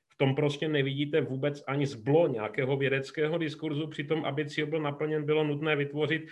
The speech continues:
zcela nové materiály na úrovni materiálové fyziky, které v té době neexistovaly. To znamená, že ta rozhodnutí se nedělají na bázi té evidence-based vědy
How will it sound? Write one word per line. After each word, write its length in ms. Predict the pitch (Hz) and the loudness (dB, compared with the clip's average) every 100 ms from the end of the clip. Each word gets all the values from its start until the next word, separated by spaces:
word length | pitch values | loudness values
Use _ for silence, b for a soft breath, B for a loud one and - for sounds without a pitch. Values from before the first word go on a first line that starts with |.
| B | B
zcela 360 | - - 143 135 | -20 -2 0 2
nové 240 | 147 151 | 2 2
materiály 600 | 147 139 151 151 147 147 151 | 2 0 0 2 2 2 2
na 100 | 147 | 0
úrovni 320 | 139 147 151 | 0 0 0
materiálové 600 | 151 143 147 147 147 156 | -2 -2 0 2 2 0
fyziky, 560 | 147 151 123 160 - - B B _ | 0 -2 -2 -4 -6 -16 B B _
které 200 | 113 113 | 0 0
v 60 | |
té 140 | - 107 | 0 -4
době 220 | 107 127 | 0 0
neexistovaly. 920 | 135 143 147 151 139 156 123 104 - B B B | 2 -2 0 -2 0 0 0 -2 -4 B B B
To 80 | 117 | -6
znamená, 380 | 110 127 147 160 | -4 -2 0 0
že 120 | 147 | 0
ta 160 | 147 156 | 0 2
rozhodnutí 580 | 151 143 151 160 165 | 2 2 0 -2 -6
se 180 | 151 170 | -6 -4
nedělají 600 | 160 160 170 196 165 127 | -2 -2 0 2 4 4
na 140 | 113 110 | 0 -2
bázi 340 | 113 123 135 | 0 0 0
té 140 | 135 | -2
evidence-based 880 | 117 123 123 135 143 117 123 143 143 | -2 -2 0 0 0 0 0 0 -2
vědy 520 | 113 104 101 104 156 | -4 -4 -2 -2 -2